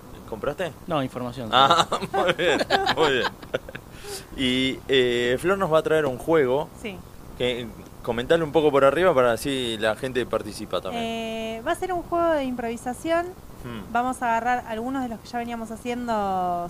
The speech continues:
Speaker 3: sea abecedario, después lo vamos a definir bien, o la gente también puede tirar, eh, si es abecedario o el de la última palabra, que era enganchar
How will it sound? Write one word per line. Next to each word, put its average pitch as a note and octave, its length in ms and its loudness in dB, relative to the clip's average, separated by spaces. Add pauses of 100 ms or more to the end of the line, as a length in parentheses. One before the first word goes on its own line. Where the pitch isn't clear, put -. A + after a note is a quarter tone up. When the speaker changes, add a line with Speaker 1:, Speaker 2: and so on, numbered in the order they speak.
Speaker 3:
sea G3 320 -2
abecedario, A3 600 -2
después G3+ 240 -6
lo G#3 60 -4
vamos G3+ 280 -6
a G3+ 40 -4
definir F#3+ 380 -8
bien, B3 200 -4
o B3 40 -2
la F#3+ 100 -4
gente G3+ 260 -10
también F#3 280 -8
puede F#3+ 240 -6
tirar, F#3+ 340 -6 (460)
eh, E3 340 -10 (160)
si F#3+ 80 -8
es F#3 140 -8
abecedario G#3 840 0
o F#3 60 -2
el F3 80 -4
de F3 60 -8
la F3 120 -4
última G3 340 -8
palabra, A3 720 -2
que F#3+ 80 -12
era F3 100 -6
enganchar F#3 540 -8